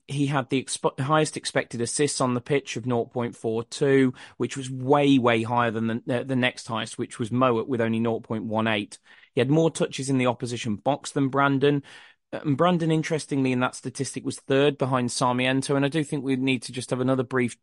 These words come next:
chat about Brandon, because it's, it's an odd one <laughs> really with him, because hi-, his goals actually are looking quite good, but it's kind of like,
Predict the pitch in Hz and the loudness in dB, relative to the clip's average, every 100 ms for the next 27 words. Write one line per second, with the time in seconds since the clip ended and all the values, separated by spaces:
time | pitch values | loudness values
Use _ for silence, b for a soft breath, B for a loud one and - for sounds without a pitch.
0 | _ 151 135 120 117 110 - B B B | _ -2 -2 -2 -2 -4 -4 B B B
1 | - 127 120 117 113 151 143 143 - 151 | 2 4 6 4 2 -2 -4 -6 -2 -2
2 | - 165 180 160 131 135 - 156 147 147 | 2 2 2 2 0 0 2 4 4 4
3 | 143 - 147 110 B B B - 143 160 | 2 4 2 2 B B B -4 2 2
4 | 139 - 156 - 165 139 - 156 208 135 | 0 -4 -8 -6 -6 -6 2 2 4 0
5 | 127 - 151 135 131 131 135 127 135 131 | -2 -2 0 2 2 0 -4 0 -2 0
6 | 156 156 - 139 - 156 151 135 139 135 | -2 0 0 -4 -4 0 0 2 2 2